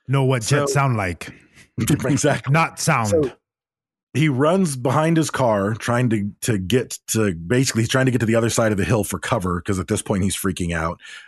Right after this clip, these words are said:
Speaker 2: He hits the rear fender, drops both pairs of his glasses, dope,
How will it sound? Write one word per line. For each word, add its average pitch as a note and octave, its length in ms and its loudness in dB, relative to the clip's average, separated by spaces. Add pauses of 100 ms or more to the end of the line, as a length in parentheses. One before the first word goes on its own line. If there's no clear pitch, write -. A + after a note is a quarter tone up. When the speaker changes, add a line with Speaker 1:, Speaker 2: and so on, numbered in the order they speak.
Speaker 2:
He A#2+ 140 0
hits D#3+ 220 2
the D3+ 100 2
rear C#3 240 2
fender, A2 460 0
drops A#2+ 380 0
both B2+ 340 0
pairs B2 320 0
of G#2 60 -2
his G2+ 120 0
glasses, F#2 640 -2
dope, A3 460 2